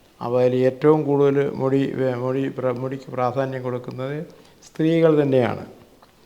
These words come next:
അപ്പോൾ അവരുടെ മുടിക്ക് എന്തുമാത്രം വളർച്ച വരുന്നു അല്ലെങ്കിൽ മുടിക്ക് എന്തുമാത്രം തിക്നെസ് വരുന്നു, ഇതെല്ലാം അവരുടെ ആരോഗ്യത്തിനെ തന്നെ ആശ്രയിച്ചിരിക്കും. പിന്നെ ഈ മുടി കൊഴിച്ചിൽ പല രീതിയിലും ഉണ്ടാവും.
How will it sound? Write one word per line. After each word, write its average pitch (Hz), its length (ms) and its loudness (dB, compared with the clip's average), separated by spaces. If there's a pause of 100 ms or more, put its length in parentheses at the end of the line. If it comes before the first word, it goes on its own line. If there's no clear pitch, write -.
(180)
അപ്പോൾ 123 200 -2
അവരുടെ 143 320 2
മുടിക്ക് 156 320 0
എന്തുമാത്രം 147 600 -2
വളർച്ച 127 280 0
വരുന്നു 127 420 -2
അല്ലെങ്കിൽ 131 300 -6
മുടിക്ക് 135 280 -4
എന്തുമാത്രം 131 440 -2 (100)
തിക്നെസ് 135 440 -4
വരുന്നു, 127 360 -2 (440)
ഇതെല്ലാം 131 440 -2 (300)
അവരുടെ 131 320 2 (100)
ആരോഗ്യത്തിനെ 127 580 0 (100)
തന്നെ 135 260 -6
ആശ്രയിച്ചിരിക്കും. 120 840 -4 (640)
പിന്നെ 127 240 -2 (160)
ഈ - 80 -6
മുടി 156 320 2 (100)
കൊഴിച്ചിൽ 156 520 2
പല 127 100 0 (160)
രീതിയിലും 127 440 -4
ഉണ്ടാവും. 95 340 -8